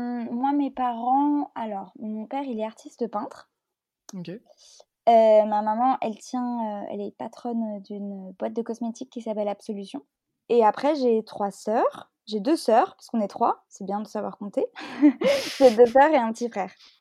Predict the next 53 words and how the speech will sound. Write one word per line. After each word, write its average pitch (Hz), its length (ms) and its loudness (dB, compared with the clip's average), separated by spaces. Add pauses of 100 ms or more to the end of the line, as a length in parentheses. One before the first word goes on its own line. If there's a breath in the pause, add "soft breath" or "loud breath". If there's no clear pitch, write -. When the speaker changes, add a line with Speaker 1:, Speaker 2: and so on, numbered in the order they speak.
(260 soft breath)
Speaker 1:
Je, - 180 -10
je 226 80 -6
suis 277 120 -4
pas 294 160 4
sûre 320 140 -2
non 269 140 0
plus 302 140 -6
d'avoir 247 320 4
une 233 120 -2
famille 240 440 0
hyper 285 240 0
décomplexée, 247 580 0
euh, 254 80 2
par 226 160 -2
rapport, 226 340 -4
euh, 214 240 -2
à 220 120 -2
la 214 100 -4
sexualité 226 720 -4
et 240 60 2
au 226 80 0
corps. 285 340 -6 (440)
Tu 226 120 -10
vois, 214 140 -6
je 202 80 -16
pense 240 300 -10
que, 220 420 -4 (720)
euh, 208 640 0 (1000)
j'ai 226 220 -2
une 226 260 -2
famille 233 380 -4
qui, 220 540 -8 (340)
qui 226 300 -2
est, 208 200 0
euh, 202 300 -2 (840)
où 226 160 -6
on 226 100 0
a 208 120 0
tous 247 320 -8
eu, 269 60 -2
en, 247 140 -2
enfin, 226 220 -8
en 208 100 -10
tout - 120 -20
cas 233 100 -6
mes 220 100 -6
frères 233 220 -6
et 233 80 -4
sœurs, 240 180 -2
une 226 160 -2
éducation, 214 560 -8
euh, 214 60 -8
égalitaire. 220 680 -2